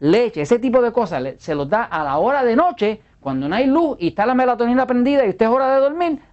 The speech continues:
despreocúpese que va a seguir engordando. Entonces, estos son recomendaciones. Yo le diría, haga la dieta tres por uno, tómese su agua y a la primera que tenga una oportunidad de dar una caminadita,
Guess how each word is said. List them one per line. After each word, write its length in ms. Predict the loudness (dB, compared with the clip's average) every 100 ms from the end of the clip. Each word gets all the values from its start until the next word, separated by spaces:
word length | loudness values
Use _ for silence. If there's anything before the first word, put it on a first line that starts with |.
| -6
despreocúpese 560 | -4 -2 -2 -2 0
que 60 | 0
va 80 | -2
a 40 |
seguir 300 | -2 -2 0
engordando. 480 | 0 -2 -2 -6 -12 _ _ _ _
Entonces, 360 | -8 -8 -8 -12 _ -2
estos 320 | -2 0 -2
son 160 | -2 0
recomendaciones. 760 | 0 0 0 0 0 -4 -2
Yo 100 | 0
le 100 | 2
diría, 340 | 2 2 2 0
haga 280 | -4 -2 0
la 80 |
dieta 220 | 0 -2 -4
tres 120 | -4
por 160 | -2
uno, 260 | 0 0 -2 _ _ -4
tómese 340 | -2 0 -2
su 200 | 0 2
agua 300 | 2 -2 -4 -6 _ -2
y 160 | 0
a 40 | 2
la 180 | 0 0
primera 460 | 0 2 2 0
que 120 | 0
tenga 180 | 0 0
una 100 | 0
oportunidad 440 | 0 -2 0 0 2
de 60 |
dar 120 | 0
una 200 | 0 0
caminadita, 760 | 0 -2 0 0 0 0 -2